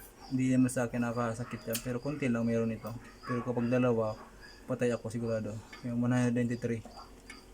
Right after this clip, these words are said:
volts A C. Ayan. So, kailangan nakabit dito yan, ah. So, ang A C nito, ang live, nasa, ayan, dalawang butas niyan. Andito.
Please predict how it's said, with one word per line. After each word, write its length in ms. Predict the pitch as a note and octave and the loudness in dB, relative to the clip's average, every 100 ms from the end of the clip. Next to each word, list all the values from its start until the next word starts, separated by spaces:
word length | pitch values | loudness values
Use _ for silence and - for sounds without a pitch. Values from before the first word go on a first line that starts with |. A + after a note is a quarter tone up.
| - - | -8 0
volts 560 | B2 B2+ B2 - - | 2 2 0 -4 -4
A 100 | C3+ A#2 | -2 -2
C. 360 | - C3+ C#3 - - - | 0 -2 -4 -10 -20 -8
Ayan. 200 | A#2+ A#2+ A#2+ - - - - - - - - - - | -2 -2 -2 -8 -20 -20 -20 -20 -20 -20 -20 -16 -10
So, 360 | B2 B2 A#2+ A#2+ - - - - - - - | -4 0 2 0 -4 -10 -14 -14 -18 -20 -12
kailangan 680 | B2 A#2+ B2 B2 B2 B2 B2+ | -4 0 2 2 2 2 -2
nakabit 400 | A#2+ A2+ A2+ A#2 | -4 -4 -4 -4
dito 200 | A#2 A2+ | -6 -4
yan, 200 | A2+ A2+ | -4 -4
ah. 60 | A2 - - - - | -8 -12 -14 -14 -12
So, 240 | - D3 D#3+ | -6 0 4
ang 280 | D#3 E3 F3+ | 4 4 2
A 120 | F#3 | 2
C 160 | F3+ F3+ | 4 2
nito, 520 | F3+ F3 D3+ C#3+ D3 | 2 4 6 6 4
ang 240 | - C#3+ C#3 | 4 6 8
live, 360 | D3+ C#3+ C3+ A#2+ - - - | 8 6 2 -2 -8 -16 -8
nasa, 480 | C3+ - C3 C3 B2+ - - - - - - - - - - - - - - - | -4 0 2 2 0 -6 -12 -12 -12 -12 -14 -16 -16 -14 -16 -16 -18 -18 -16 -4
ayan, 120 | C3+ A#2+ | 0 2
dalawang 400 | B2 B2+ B2 A#2+ | 4 6 6 4
butas 320 | B2 B2+ - | 2 0 2
niyan. 320 | A#2+ A#2 A#2+ - - - - - - - - - - | 2 2 0 -4 -16 -20 -20 -20 -20 -18 -18 -16 2
Andito. 680 | C3 C3 C3+ - C#3 C3 | 4 6 4 4 4 4